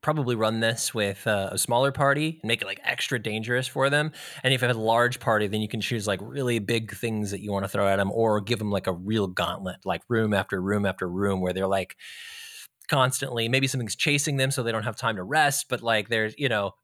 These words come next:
they, they have to keep moving and try to, like, you know, use all their health potions to stay alive. I think that setting is perfect for something like that. But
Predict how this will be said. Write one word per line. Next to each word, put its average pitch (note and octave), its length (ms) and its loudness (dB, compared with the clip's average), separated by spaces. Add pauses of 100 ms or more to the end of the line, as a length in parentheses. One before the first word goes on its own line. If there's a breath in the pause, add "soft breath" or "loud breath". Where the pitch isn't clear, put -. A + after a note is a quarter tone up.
(100)
they, A2 340 0
they G#2+ 120 2
have C3+ 220 2
to C3+ 80 -6
keep A#2 220 -6
moving B2 380 0
and G#2+ 120 -2
try A#2+ 220 0
to, A#2+ 100 2
like, G#2+ 340 2
you B2 80 -6
know, F#2+ 260 -4
use A#2+ 220 -2
all B2 100 4
their A#2 120 2
health A#2 240 0
potions A2+ 400 -2
to G#2 80 -14
stay A2 220 0
alive. G#2+ 380 2 (680 loud breath)
I B2 60 0
think A2+ 140 2
that G2+ 140 0
setting F2+ 300 0
is E2 100 -6
perfect - 480 -10
for F#2+ 80 -12
something F2 260 -8
like E2 180 -12
that. E2+ 200 -6
But A2+ 280 2